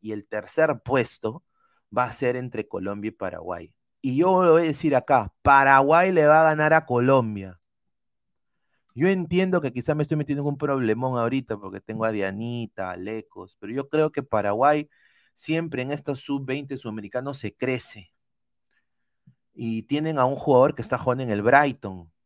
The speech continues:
que va a ser parte de su roster, va a ser parte de su alineación. Yo creo que este Paraguay puede dar la sorpresa. En el grupo B, sin duda,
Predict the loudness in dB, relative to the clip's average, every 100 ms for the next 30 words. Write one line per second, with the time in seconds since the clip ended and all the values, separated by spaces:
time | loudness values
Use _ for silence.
0 | _ -4 -4 -2 -8 2 2 2 -2 -2
1 | -4 -6 0 0 -2 -14 -14 -14 -16 -12
2 | -12 -6 -4 -4 -6 -6 -8 -10 -6 -4
3 | -4 -6 -2 -2 -2 -8 -8 -8 -2 0
4 | 2 0 0 -2 -2 -2 -6 -12 -10 -10
5 | -12 -18 _ _ _ _ -18 -4 0 4
6 | 6 6 6 4 6 4 2 _ _ -8
7 | 0 2 2 4 6 8 6 4